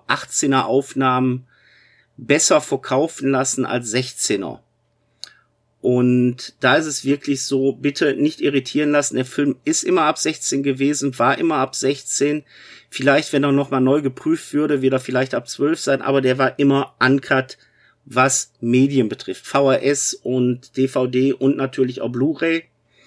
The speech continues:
Äh, erwähnt sei da wirklich auch das Mediabuch von Studio Channel, was man sehr günstig kriegt mittlerweile und eine sehr, sehr gute Qualität hat.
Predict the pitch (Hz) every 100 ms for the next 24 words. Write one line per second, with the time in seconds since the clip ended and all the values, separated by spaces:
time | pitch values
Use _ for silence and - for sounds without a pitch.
0 | - - - - - - - 139 131 131
1 | - 131 135 156 - 139 131 139 139 143
2 | - 135 - 135 135 123 113 120 156 165
3 | 156 139 147 156 - - - 135 127 123
4 | 117 - - - - 143 135 123 - 156
5 | 185 175 131 135 131 113 117 151 170 170
6 | 180 - 180 - - 302 311 - _ _
7 | _ - 160 175 156 160 175 185 226 _
8 | _ _ _ _ _ _ - _ _ _
9 | _ _ _ _ _ - 139 143 - 135
10 | 127 113 131 156 170 160 165 180 - 165
11 | 160 180 180 - - -